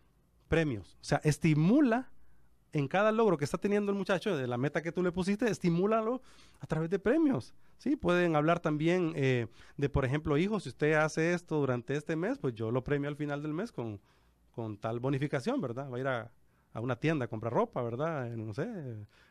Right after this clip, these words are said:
lo va a invitar a alguna película, ¿verdad? A ver los Avengers siete, <laughs> porque hay tantos ahora, ¿verdad? Póngase de acuerdo con su hijo, establezca metas apropiadas según su capacidad de edad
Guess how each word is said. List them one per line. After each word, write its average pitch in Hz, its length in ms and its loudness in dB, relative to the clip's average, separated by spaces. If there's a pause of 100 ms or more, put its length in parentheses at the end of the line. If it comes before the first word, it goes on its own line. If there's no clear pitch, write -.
lo 117 100 -4
va 120 60 0
a - 20 0
invitar 123 340 -2
a - 20 -2
alguna 113 420 -4
película, 117 520 0
¿verdad? 120 300 -6
A 110 40 -6
ver 120 160 -6
los 104 260 -12
Avengers 113 580 -2 (140)
siete, 156 480 -2 (140)
<laughs> - 120 0
porque 127 240 -2
hay 123 60 -2
tantos 123 340 -4
ahora, 131 280 0
¿verdad? 143 360 -4 (480)
Póngase 320 340 6
de 214 60 6
acuerdo 254 260 2
con 247 120 4
su 202 100 4
hijo, 262 140 6
establezca 226 560 4
metas 277 520 2 (200)
apropiadas 131 540 2
según 190 200 4
su 190 100 2
capacidad 185 420 2
de 190 80 4
edad 220 260 2